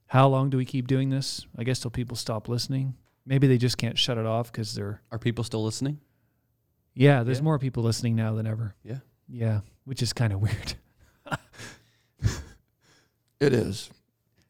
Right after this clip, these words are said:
Speaker 3: We got a, we got a pretty awesome audience.
Speaker 1: We do. Uh, something we need to do maybe, which we haven't done this for a few months. I would say it's been a couple, three months. We haven't did our top five countries and states.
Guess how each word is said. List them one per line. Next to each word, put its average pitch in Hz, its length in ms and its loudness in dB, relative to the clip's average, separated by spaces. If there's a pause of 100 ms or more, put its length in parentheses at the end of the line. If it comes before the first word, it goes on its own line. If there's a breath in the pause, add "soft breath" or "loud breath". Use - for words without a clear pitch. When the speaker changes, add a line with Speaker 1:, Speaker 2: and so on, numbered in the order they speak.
(140)
Speaker 3:
We 160 140 6
got 165 120 6
a, 135 80 2
we 135 180 2
got 135 140 4
a 110 80 0
pretty 147 1080 4
awesome 117 440 2
audience. 104 640 -6 (380)
Speaker 1:
We 147 120 6
do. 147 300 2 (120)
Uh, 131 260 2 (380)
something 160 520 2
we 147 140 0
need 135 200 2
to 127 80 0
do 127 240 4
maybe, 131 800 4 (720 loud breath)
which 135 200 -4
we 131 60 4
haven't 151 200 4
done 147 100 4
this 147 140 0
for 127 140 0
a 113 60 0
few 131 260 -4
months. 123 600 -2 (280)
I 123 60 -10
would 123 120 -6
say 131 140 0
it's 120 100 -2
been 120 120 -2
a 113 40 -2
couple, 127 280 -6
three 123 220 -2
months. 123 240 0
We 123 100 0
haven't 113 220 -2
did 113 140 -4
our 110 60 -4
top 113 320 -4
five 113 300 -2
countries 120 380 -2
and 110 100 -2
states. - 540 -6